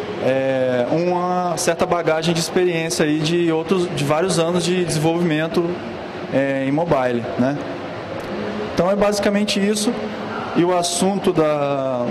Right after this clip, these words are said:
palestra é, são esse, aqueles assuntos ali que eu vou passar por eles. É, primeiro, mercado, falar do mercado em geral, o histórico de como que ele começou,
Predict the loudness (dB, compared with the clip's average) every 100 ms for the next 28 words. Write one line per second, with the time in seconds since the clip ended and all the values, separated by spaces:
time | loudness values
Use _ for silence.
0 | 0 0 2 2 2 0 2 2 0 -2
1 | -6 -6 0 2 2 -2 -4 -6 -10 -10
2 | -12 -10 -8 -8 -8 -8 -6 -6 -2 0
3 | 0 2 0 2 2 2 0 0 0 2
4 | 2 4 4 4 2 2 2 2 4 4
5 | 2 0 -4 -4 -4 0 4 4 4 4
6 | 6 8 10 10 10 10 10 10 10 10
7 | 8 4 0 -2 -2 -2 -4 -8 -14 -16
8 | -16 -4 -2 -2 -4 -12 -10 -8 -8 -8
9 | -10 -10 -12 -12 -10 -8 -10 -12 -20 _
10 | _ _ _ -16 -12 -12 -12 -10 -8 -8
11 | -8 -10 -4 -2 0 2 2 2 0 -2
12 | -6 -6 -6 -4 -4 -4